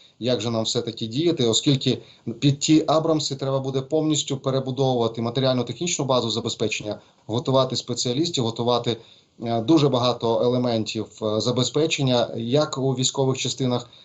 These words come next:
так і наших ремонтних заводах. Тому це стратегічне рішення на десятиліття вперед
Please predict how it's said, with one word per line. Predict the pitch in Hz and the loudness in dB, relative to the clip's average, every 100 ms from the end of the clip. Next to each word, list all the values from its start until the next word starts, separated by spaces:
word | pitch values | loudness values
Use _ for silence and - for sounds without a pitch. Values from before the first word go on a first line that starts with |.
| _ | _
так | 139 135 - 139 | 2 2 -2 -2
і | 127 127 | 0 2
наших | 120 120 117 123 - | 2 0 0 -4 -2
ремонтних | 123 143 143 120 | 0 0 0 -2
заводах. | 117 110 104 101 | 2 2 0 -2
Тому | - 123 | -4 -2
це | 123 131 113 - - | 0 0 -2 -8 -16
стратегічне | - 139 131 147 131 135 | -2 0 2 2 2 2
рішення | 143 156 139 123 120 | 2 2 0 0 2
на | 127 127 | 2 2
десятиліття | 113 131 139 139 127 127 120 | 0 -2 -2 0 -2 0 -4
вперед | - 127 139 165 | -2 0 2 0